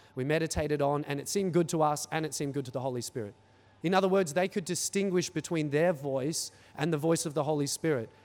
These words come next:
and we should be like that. It goes on to say in Acts eight twenty-six, I love this, talking about Philip, it says, "Now an angel of the Lord said to Philip,"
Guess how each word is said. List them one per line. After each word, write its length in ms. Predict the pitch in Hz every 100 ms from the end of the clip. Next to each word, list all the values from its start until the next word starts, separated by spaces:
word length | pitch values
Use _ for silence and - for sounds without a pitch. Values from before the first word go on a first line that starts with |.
| -
and 140 | 151
we 120 | 160 190
should 220 | 196 147
be 140 | 151
like 220 | 135 127
that. 280 | 131 113 107 - - -
It 100 | 170
goes 220 | 196 190
on 120 | 196 202
to 100 | 180
say 200 | 196 180
in 120 | 170
Acts 300 | 160 165 -
eight 260 | 160 165 165
twenty-six, 540 | - 170 156 - 151 151
I 60 |
love 240 | 143 156 139
this, 180 | 127
talking 280 | - 165 165
about 180 | 156 139
Philip, 500 | - 170 139 143 - - -
it 140 | 170 160
says, 240 | 190 165
"Now 260 | 165 170 180
an 100 | 175
angel 400 | 160 185 180 185
of 80 | 160
the 80 | 160
Lord 260 | 156 156
said 220 | - 151
to 80 | 131
Philip," 400 | - 147 120 104